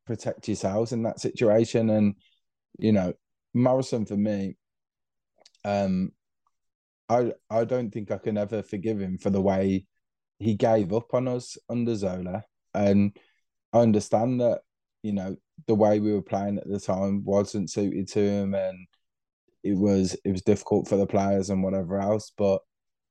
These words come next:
as a club captain, you cannot be giving up on your side, because it, there, there was no coincidence for me that within a week of Zola being sacked, he was all of a sudden as av-, available again.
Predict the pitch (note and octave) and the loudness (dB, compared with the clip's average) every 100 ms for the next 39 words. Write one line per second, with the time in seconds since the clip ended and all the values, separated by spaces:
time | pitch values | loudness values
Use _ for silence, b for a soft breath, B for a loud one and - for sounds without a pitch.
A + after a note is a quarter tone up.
0 | - A2 A2+ - C3 - - A#2 A2 _ | -6 -6 -6 -4 -4 -4 -6 -6 -6 _
1 | G#2 F#2+ F2 F#2 - _ G2+ A2 - - | -6 -4 -6 -8 -16 _ 0 0 -2 -4
2 | - A2+ A2+ G#2+ - A#2 G2 G#2+ G2+ G2 | 2 4 6 4 2 -2 2 2 4 0
3 | - G2+ F#2+ F#2 F2+ F#2 F#2 F#2+ - _ | 0 -2 -2 -4 -4 -4 -4 -4 -8 _
4 | _ _ _ _ A2+ G#2 A2 G#2 - - | _ _ _ _ -6 -2 0 0 -6 -2
5 | A#2+ A#2 - _ B2 A#2 A#2+ C3 B2+ C3 | 0 0 -2 _ -2 -2 0 2 0 0
6 | B2 A#2 A2+ A2+ A2+ G#2 - G#2 G2+ F#2 | -2 -2 -2 -4 -6 -4 -2 -2 -2 -6
7 | E2 _ _ _ _ _ _ - - A2 | -12 _ _ _ _ _ _ -4 -2 -2
8 | G#2 G#2 G2 E2+ A#2 G2 F2+ - - _ | 0 0 -2 -2 -2 -2 -6 -16 -20 _
9 | _ _ _ _ G#2 G2 A2+ G2+ G2+ E2+ | _ _ _ _ -8 -2 0 0 -2 -2
10 | G#2 G2 - A2 G2 _ - G2+ F2+ G2+ | -4 -4 -4 -6 -6 _ -6 -4 0 2
11 | G2 F2 F#2 - F#2 F#2 F2+ F2+ F#2+ _ | 2 -2 -4 -4 -4 -4 -2 -4 -4 _
12 | G2 F2+ F2+ F#2 E2+ F#2 F#2 G2 G2 | -4 -2 -2 -2 0 0 2 4 2